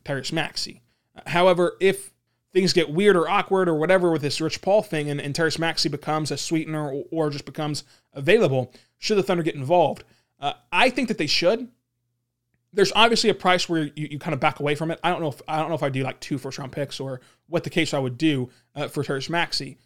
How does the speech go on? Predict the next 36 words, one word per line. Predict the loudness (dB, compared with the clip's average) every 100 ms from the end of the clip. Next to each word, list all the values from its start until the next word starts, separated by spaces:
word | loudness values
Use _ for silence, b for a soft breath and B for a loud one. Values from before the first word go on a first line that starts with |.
| _
know, | -6
depending | -2 0 0
on | -2
what |
the | -4
picks | -8 -4
are, | -2 -4
right? | -6 -8
So | -6 -6
if | -6
it's, | -8 -8 b b b _
if | 2
it's | 2 4
this | 2 4
year's | 4 4
Clippers | -2 -2
pick, | -4 -4
I | -2
wouldn't | -2 -2 -4
trade | -6
this | -6
year's | -8
Clipper | -10 -14
pick. | -14 -16 -18 _ _ _
Uh, | -10 -8 -4
I, | 0
I | 0
think | 0 -2
that | -2
this | -4
year's | -4
Clipper | -4 -6
pick | -4 -6
is | -6
gonna | -8 -6
be, | -6 -8